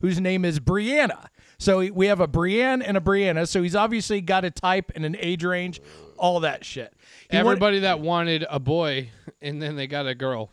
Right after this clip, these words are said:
Speaker 1: Yeah, so he wanted that first chick, the twenty-six-year-old, to, uh, kidnap and kill Brianne. He wanted her, uh, to fucking knock her teeth out, break her nose,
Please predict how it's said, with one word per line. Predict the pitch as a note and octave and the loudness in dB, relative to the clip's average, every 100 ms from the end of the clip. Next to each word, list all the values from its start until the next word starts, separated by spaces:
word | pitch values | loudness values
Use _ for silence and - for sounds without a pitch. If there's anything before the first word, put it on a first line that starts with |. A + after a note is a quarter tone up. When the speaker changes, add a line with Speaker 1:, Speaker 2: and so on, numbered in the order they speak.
| _ _ - - | _ _ -20 -4
Speaker 1:
Yeah, | E3+ G3 D3+ - | 0 0 0 -4
so | - G3+ F3+ | -4 0 0
he | F#3+ | 0
wanted | A#3 A#3+ A#3 G3 | 0 0 -2 -2
that | E3 - | -4 -2
first | G3+ A3 - | -2 -2 -4
chick, | E3+ D#3 | -6 -6
the | D3+ | -6
twenty-six-year-old, | - F#3+ F#3 - G#3 - D#3 C#3+ C#3 C3 _ - - _ - | -4 -4 -4 -4 -6 -4 -4 -2 -4 -8 _ -20 -20 _ -8
to, | E3 C#3+ - | -8 -6 -4
uh, | D3+ C#3+ C#3 | -2 0 -2
kidnap | - F#3+ G#3 G3+ | -4 -4 -2 -4
and | G3 | -6
kill | - G3+ E3 | -4 -4 -2
Brianne. | E3 F3+ F3+ D3 C#3 C3 _ _ - | -4 -2 -2 -2 -2 -8 _ _ -8
He | F3+ | -4
wanted | G#3+ A#3 G3+ | -2 -2 -2
her, | G3+ G3 F#3+ F#3 | 0 0 -4 -2
uh, | D#3+ D#3 D3+ C#3+ - _ | -2 0 -2 -6 -12 _
to | - F3 D#3+ D#3 D#3+ D#3+ C3+ | -8 -4 -4 -4 -10 -16 -18
fucking | - F3+ E3+ D3+ C3+ - G3 | -6 -4 -4 -6 -8 -14 -6
knock | D3+ G#3 C4 | -2 0 -2
her | |
teeth | A3+ G3 D#3+ | -4 -2 2
out, | D#3 D#3 A2+ | 2 2 0
break | D#3 F#3+ | 0 0
her | G3+ | -2
nose, | E3+ D3+ D3 D3+ | 0 0 0 -4